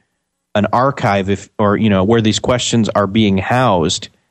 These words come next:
where you know you can go back to it versus having a question go out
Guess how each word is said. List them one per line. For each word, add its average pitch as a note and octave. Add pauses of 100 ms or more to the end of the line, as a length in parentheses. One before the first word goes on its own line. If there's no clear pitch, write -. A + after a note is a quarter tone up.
(300)
where A2+
you A2
know A2+
you B2+
can A2
go G#2
back A#2
to G2
it -
versus G#2+
having A2
a G2
question G2+
go G2
out F#2+